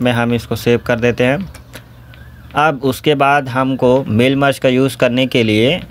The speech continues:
देख सकते हैं टूल्स मेन्यू में मेलिंग्स में जाएंगे।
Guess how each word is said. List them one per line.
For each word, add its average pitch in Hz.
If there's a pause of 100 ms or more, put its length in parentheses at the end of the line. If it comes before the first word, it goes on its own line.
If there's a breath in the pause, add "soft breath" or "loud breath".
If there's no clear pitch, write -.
(140)
देख 107
सकते 127
हैं 123
टूल्स 127
मेन्यू 127
में 143 (100)
मेलिंग्स 127
में 131
जाएंगे। 120